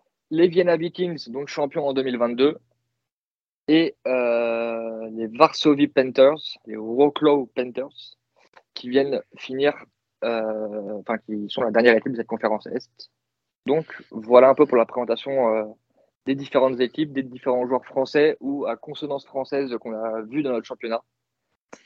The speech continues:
Donc, euh, donc voilà, donc je te laisse un peu, Kevin, euh, détailler comment se passe le roster, euh, au niveau des règles d'import américain,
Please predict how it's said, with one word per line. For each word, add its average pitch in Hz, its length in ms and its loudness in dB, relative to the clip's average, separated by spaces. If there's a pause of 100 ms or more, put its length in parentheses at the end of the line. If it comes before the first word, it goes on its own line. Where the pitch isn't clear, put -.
(340)
Donc, 113 280 -10
euh, 113 440 2
donc 123 160 -4
voilà, 117 200 6
donc 120 80 -6
je - 60 -18
te 120 80 -2
laisse 123 140 2
un 117 60 4
peu, 135 280 4
Kevin, 127 320 -4
euh, 113 100 0
détailler 120 340 -2
comment 117 180 -4
se - 100 -16
passe 131 200 -2
le 120 60 -2
roster, 113 320 -2
euh, 107 580 0
au 104 100 -12
niveau 107 220 -8
des 110 120 -4
règles 113 360 -2
d'import 113 420 -2
américain, 117 520 -2